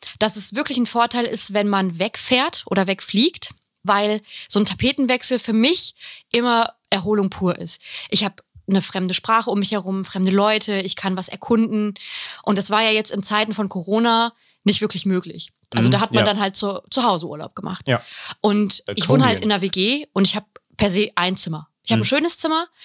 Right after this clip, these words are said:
Speaker 1: und halt diese Wohnung noch für mich. Aber seien wir mal ehrlich, ich sehe dieses Zimmer halt seit März zwanzig zwanzig fast jeden Tag.
Speaker 2: Mhm.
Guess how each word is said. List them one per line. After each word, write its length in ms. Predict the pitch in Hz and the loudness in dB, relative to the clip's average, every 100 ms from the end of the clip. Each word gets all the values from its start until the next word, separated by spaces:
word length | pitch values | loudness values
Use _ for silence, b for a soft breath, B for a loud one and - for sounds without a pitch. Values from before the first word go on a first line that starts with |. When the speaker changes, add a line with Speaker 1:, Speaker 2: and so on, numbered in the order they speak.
| B - | B 0
Speaker 1:
und 120 | 208 | 2
halt 160 | 220 196 _ - | 4 0 _ -2
diese 200 | 190 185 | 0 2
Wohnung 240 | 202 269 269 | 2 4 4
noch 160 | 269 | 0
für 100 | - | 2
mich. 300 | 262 294 277 B B B - | 2 2 0 B B B -2
Aber 200 | 208 214 | 0 2
seien 160 | 214 240 | 2 2
wir 80 | |
mal 80 | 233 | 2
ehrlich, 340 | 208 202 247 226 | 2 0 0 -4
ich 140 | 202 | -6
sehe 100 | 220 | -4
dieses 260 | 208 208 208 | -2 -4 -4
Zimmer 380 | - 220 226 208 | 0 2 2 0
halt 280 | 214 208 - | -2 -2 -2
seit 380 | 196 196 214 | 0 0 -2
März 420 | 190 185 214 - - | -2 -2 -2 -6 -4
zwanzig 380 | - 202 202 | -2 -2 -4
zwanzig 420 | - 190 214 233 - | -6 -4 -4 -8 -8
fast 220 | 214 - | -6 -2
jeden 180 | 190 190 | 0 2
Tag. 340 | 196 285 - _ | 0 0 -4 _
Speaker 2:
Mhm. 200 | 120 143 | 0 0